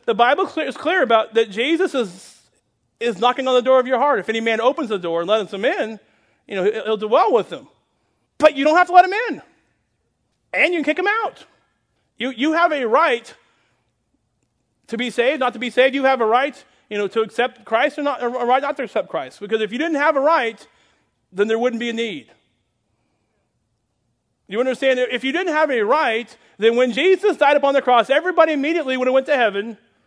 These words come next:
and we'd all be walking on the streets of gold because you wouldn't have had a choice.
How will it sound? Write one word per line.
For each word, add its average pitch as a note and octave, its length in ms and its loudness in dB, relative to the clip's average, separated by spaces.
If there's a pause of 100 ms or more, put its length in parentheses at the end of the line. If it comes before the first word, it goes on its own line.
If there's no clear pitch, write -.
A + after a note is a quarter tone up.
(800)
and F#3 160 -4
we'd G#3+ 120 2
all A3+ 160 4
be A3+ 80 -2
walking A#3 180 4
on B3 60 0
the G3+ 40 -4
streets B3+ 220 -10
of A3+ 60 -16
gold D4 320 -2 (1080)
because F#3+ 240 0
you F#3+ 80 -6
wouldn't F#3+ 140 0
have F#3+ 120 -2
had G3 40 -10
a - 20 -20
choice. C4+ 420 -6